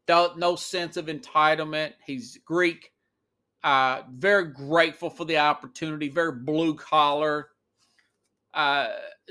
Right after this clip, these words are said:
they're probably would still be my favorite 'cause they've played together before. There's more chemistry, but that's as of right now. But, but, uh, it, it,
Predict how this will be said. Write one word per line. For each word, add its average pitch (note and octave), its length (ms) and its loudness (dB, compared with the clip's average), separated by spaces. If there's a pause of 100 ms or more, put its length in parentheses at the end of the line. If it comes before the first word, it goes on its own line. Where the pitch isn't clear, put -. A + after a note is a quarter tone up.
(160)
they're F#3+ 180 4
probably E3 880 0 (360)
would E3+ 160 -4
still F#3+ 280 0
be D#3 180 -2
my C#3+ 280 0 (120)
favorite D#3 500 -2 (380)
'cause C#3 160 -6
they've D3 220 -4
played D#3 340 -2
together D3 480 -2
before. D3 680 -4 (220)
There's C#3 140 -10
more D3+ 240 -4
chemistry, E3 1000 -6 (440)
but E3+ 140 -6
that's G3 280 4
as D#3+ 160 -6
of C#3 120 -8
right C#3 260 2
now. B2+ 480 -2 (560)
But, D3 340 2
but, D3+ 200 -4
uh, C#3 120 -6 (260)
it, D3 220 -14
it, B2+ 160 -12